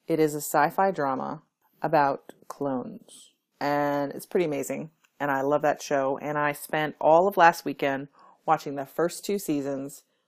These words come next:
start to finish, driving my family a little bit crazy while they were home, but it's a, I really, really love that show. It is amazing. If you have never watched it,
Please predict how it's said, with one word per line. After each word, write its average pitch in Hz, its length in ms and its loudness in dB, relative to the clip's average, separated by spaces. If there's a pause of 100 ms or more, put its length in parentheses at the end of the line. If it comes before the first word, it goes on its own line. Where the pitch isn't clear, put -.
(100)
start 170 460 2
to - 80 0
finish, 139 640 -4 (600)
driving 196 360 8
my 156 140 0
family 160 380 0
a 131 80 0
little 165 220 2
bit 143 140 2
crazy 127 400 0
while 131 220 4
they 135 120 2
were 131 180 0
home, 143 440 2 (460)
but 139 420 6 (500)
it's 185 280 0
a, 220 220 6
I 160 160 4
really, 151 440 0
really 139 460 0
love 127 220 -4
that 131 180 -6
show. 135 320 -4
It 143 120 0
is 139 200 -2 (140)
amazing. 127 560 -6
If 139 120 -14
you 156 120 0
have 165 180 0
never 160 280 2
watched 156 380 0
it, 208 220 -2